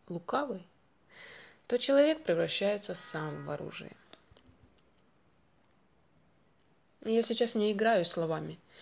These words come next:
Все, что пишу, исходит от пережитого, осмысленного.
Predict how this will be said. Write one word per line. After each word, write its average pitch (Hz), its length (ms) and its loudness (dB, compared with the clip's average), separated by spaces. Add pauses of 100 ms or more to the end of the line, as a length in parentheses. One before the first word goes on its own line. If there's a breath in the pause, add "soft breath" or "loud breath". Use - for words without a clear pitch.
(240 loud breath)
Все, 233 240 2
что 214 180 -6
пишу, 220 460 -4 (720)
исходит 208 500 -4
от 190 120 -6 (140)
пережитого, 196 720 0 (120)
осмысленного. 160 760 -10